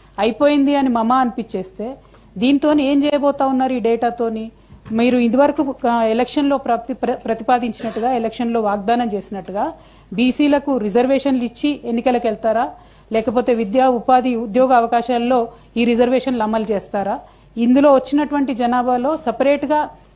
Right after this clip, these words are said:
ఓసీ, బీసీ, అది, ఆ, బీసీలో ఉండేటటువంటి ముస్లిమ్స్ని సపరేట్గా చేసి సంఖ్య తక్కువ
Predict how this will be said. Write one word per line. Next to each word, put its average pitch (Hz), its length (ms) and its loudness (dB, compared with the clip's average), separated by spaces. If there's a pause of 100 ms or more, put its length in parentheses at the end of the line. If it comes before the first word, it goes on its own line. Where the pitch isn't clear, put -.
(160)
ఓసీ, 254 320 4
బీసీ, 262 440 0 (140)
అది, 226 440 0 (580)
ఆ, 214 80 2
బీసీలో 262 540 4
ఉండేటటువంటి 262 800 0
ముస్లిమ్స్ని 254 520 0
సపరేట్గా 247 520 -2 (100)
చేసి 247 360 -2 (240)
సంఖ్య 247 280 -2
తక్కువ 254 280 -2